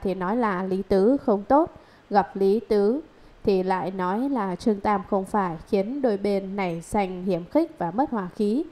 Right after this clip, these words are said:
Suốt ngày cứ gây gổ cãi vã, nghi kỵ lẫn nhau, như thế là nói đôi chiều vậy. Ba, nói thêu dệt, ỷ ngữ, tức là nói thêu dệt. Đàn ông thì thường hay nói chuyện về đàn bà, chẳng hạn như: "Anh thấy cô ấy thế nào, xinh quá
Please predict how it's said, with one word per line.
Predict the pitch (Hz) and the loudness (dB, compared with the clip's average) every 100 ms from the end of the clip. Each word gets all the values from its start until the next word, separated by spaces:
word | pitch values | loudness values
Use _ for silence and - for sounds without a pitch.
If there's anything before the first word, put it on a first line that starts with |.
| - - - | -14 -20 -4
Suốt | - 285 | 0 2
ngày | 247 180 | 2 -2
cứ | 170 196 190 269 | 0 2 4 4
gây | 262 202 | 2 0
gổ | 196 165 | 2 0
cãi | 180 214 | 0 -4
vã, | 220 233 285 294 | -2 -2 0 -2
nghi | 226 | -4
kỵ | 208 202 | -2 -4
lẫn | 180 190 233 | -2 -6 -2
nhau, | 226 202 190 | -2 -2 -4
như | 208 202 | -4 -2
thế | 208 190 233 302 | 0 0 0 0
là | 220 | -2
nói | 185 185 | -4 -4
đôi | 240 285 | 0 -2
chiều | 277 196 170 | 0 -2 -2
vậy. | 185 190 - - - _ _ | 0 0 -2 -14 -20 _ _
Ba, | 208 202 202 196 - - | 0 2 2 -4 -10 -12
nói | 202 202 214 277 - | -2 0 2 0 0
thêu | 226 | 0
dệt, | 208 208 185 - - | 4 4 4 2 -4
ỷ | 180 | -4
ngữ, | 180 220 262 349 - - _ - - | 0 0 2 0 -8 -20 _ -20 -6
tức | 311 320 | -2 2
là | 247 | 2
nói | 180 190 196 269 311 | 0 -2 0 0 2
thêu | 269 214 | 0 2
dệt. | 214 190 - - | 4 4 2 -2
Đàn | 208 190 | 0 2
ông | 226 220 214 | 2 2 0
thì | 220 190 | 0 0
thường | 185 190 | 0 0
hay | 196 208 | 0 -2
nói | 196 190 | 0 -2
chuyện | 226 - 208 - 185 | -2 -2 -2 -2 -4
về | 190 175 | -2 0
đàn | 180 185 | -2 -4
bà, | 180 185 180 - - - | -2 -2 -4 -12 -20 -18
chẳng | - 208 | -4 -2
hạn | 190 208 202 | 0 -2 2
như: | 220 | 2
"Anh | 196 208 | 4 0
thấy | 208 208 202 285 302 | 0 2 2 2 2
cô | |
ấy | 277 285 | 2 2
thế | 285 311 | 0 -2
nào, | 330 214 196 185 | 0 0 0 -4
xinh | - 285 285 | -4 -6 -2
quá | 240 240 | 0 0